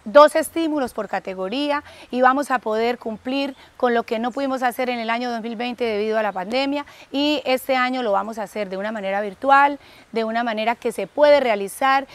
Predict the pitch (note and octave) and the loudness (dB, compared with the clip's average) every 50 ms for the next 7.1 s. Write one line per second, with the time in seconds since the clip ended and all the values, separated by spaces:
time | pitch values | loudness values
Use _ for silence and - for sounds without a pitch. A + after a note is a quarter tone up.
0 | - - - - B3+ B3 - - A3 - - C#4+ C#4+ C#4+ C#4+ C#4+ C4+ - - G#3+ | -20 -14 -4 -2 -2 0 0 0 0 2 4 4 6 6 4 2 0 -4 -8 -10
1 | F#3+ - B3+ A#3 G#3 F#3+ - - - G#3+ G3 F#3+ F#3 - B3+ C4 C4+ - - C#4 | -8 -8 -6 -6 -6 -6 -8 -10 -6 -4 -4 -4 -4 -4 -6 -6 -6 -6 -6 -6
2 | C4 A#3 G#3 G#3 G3 - A#3 - B3 A#3+ C4+ C#4+ D4 - - D4+ D4 - - - | -4 -2 -4 -4 -6 -8 -10 -8 -6 -2 -2 -2 -2 -2 -4 -6 -6 -6 -12 -20
3 | _ _ A#3 A3 G#3+ G#3 A3+ A3+ A#3 A#3+ - B3+ B3 B3 B3 B3 B3 B3 B3 - | _ _ 2 4 4 6 6 4 2 2 0 -2 0 0 0 -2 -2 -4 -6 -12
4 | - _ - - C4 A#3+ A3+ A3 G#3+ G#3 G3+ F#3+ F#3+ G3 - - D#4 D#4 D#4+ E4 | -20 _ -8 -2 0 2 2 2 2 2 2 0 -2 -2 -2 -2 0 2 2 2
5 | E4+ D#4+ - - - _ B3 A#3+ A#3 A3 - - - G#3 G#3+ A#3 C4 C4+ C4 - | 0 -2 -8 -16 -10 _ 4 4 4 4 4 -2 -4 -2 0 2 2 2 2 0
6 | - - G#3 G#3 G#3 - - G#3 - - - G#3 F#3+ E3+ F3 F3+ E3+ - - - | 0 -2 0 0 -2 -4 -8 -14 -18 -12 -8 -8 -8 -8 -8 -12 -16 -18 -20 -20
7 | - | -20